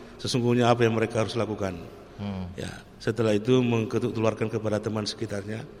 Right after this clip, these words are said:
Speaker 1: di sekolah. Ya, di, di Palopo ini, eh,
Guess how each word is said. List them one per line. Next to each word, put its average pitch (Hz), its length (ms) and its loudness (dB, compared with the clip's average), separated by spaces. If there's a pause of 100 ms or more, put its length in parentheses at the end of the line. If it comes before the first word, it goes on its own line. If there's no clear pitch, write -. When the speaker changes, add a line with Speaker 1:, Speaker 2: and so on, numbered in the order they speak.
(360)
Speaker 1:
di 104 80 -2
sekolah. 113 640 4 (480)
Ya, 82 200 -10 (120)
di, 113 160 6 (640)
di - 80 2
Palopo 120 400 8
ini, 147 480 6 (720)
eh, 110 640 2